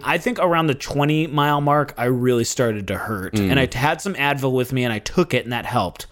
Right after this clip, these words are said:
Speaker 1: Um, but
Speaker 2: Oh, you took the Advil on the run?
Speaker 1: Yeah.
Speaker 2: Oh, cool. That's smart. I didn't even think of that.
Speaker 1: Yeah, yeah.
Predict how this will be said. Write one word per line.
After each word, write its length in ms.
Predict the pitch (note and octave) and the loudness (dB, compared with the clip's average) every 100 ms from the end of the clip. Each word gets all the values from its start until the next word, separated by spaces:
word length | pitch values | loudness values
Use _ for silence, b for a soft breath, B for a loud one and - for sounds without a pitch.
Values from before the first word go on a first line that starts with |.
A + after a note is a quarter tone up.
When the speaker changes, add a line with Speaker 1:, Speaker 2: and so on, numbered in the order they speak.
| B B B - | B B B -2
Speaker 1:
Um, 600 | A#2+ G#2+ F#2+ F#2 E2+ F2 | 0 2 0 -2 -4 -4
but 260 | G2+ E2 | -4 0
Speaker 2:
Oh, 80 | E2 | 2
you 160 | A3 G3 | 2 0
took 280 | - F#3 - | 0 -2 0
the 100 | - | 0
Advil 420 | B2 C#3 F3+ E3+ | 0 0 0 2
on 220 | A#2 C#3 | 2 2
the 100 | D3+ | 0
run? 400 | A2 G#2+ E3+ C4 - _ _ - | 2 2 0 -4 -10 _ _ 0
Speaker 1:
Yeah. 220 | D#3 G#3+ | 2 2
Speaker 2:
Oh, 200 | - D3+ | 2 0
cool. 420 | - C3+ D3 E2 - | 0 -2 -2 -2 -8
That's 160 | - - | -14 -10
smart. 400 | - - - - - | -8 -6 -6 -8 -10
I 60 | A2+ | -8
didn't 100 | A2+ | -6
even 120 | A#2 | -6
think 200 | - B2+ | -6 -6
of 60 | D#2+ | -4
that. 100 | - | 2
Speaker 1:
Yeah, 400 | D3 D#3 F#3+ G3+ - | 4 4 2 -2 -2
yeah. 220 | C#3 E3 | -2 -2